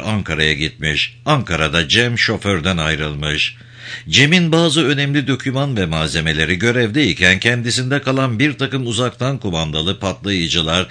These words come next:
eskiden beri tanıdığı ve güvendiği, Habur Gümrük Muhafaza Müdürü olarak çalışmış olan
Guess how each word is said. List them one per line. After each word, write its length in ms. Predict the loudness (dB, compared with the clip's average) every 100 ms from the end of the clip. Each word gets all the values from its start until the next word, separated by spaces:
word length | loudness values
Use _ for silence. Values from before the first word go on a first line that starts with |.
| -10 -4
eskiden 580 | 0 2 2 4 4 4
beri 220 | 2 2
tanıdığı 520 | 0 0 0 0 0 2
ve 120 | 0
güvendiği, 720 | 2 0 0 0 2 4 2 0
Habur 500 | 2 4 4 4 4
Gümrük 400 | 0 2 0 0
Muhafaza 560 | -2 -2 -2 -2 0
Müdürü 280 | 0 0 0
olarak 360 | 2 2 0 0
çalışmış 500 | -2 0 0 0 -2
olan 340 | 0 2 0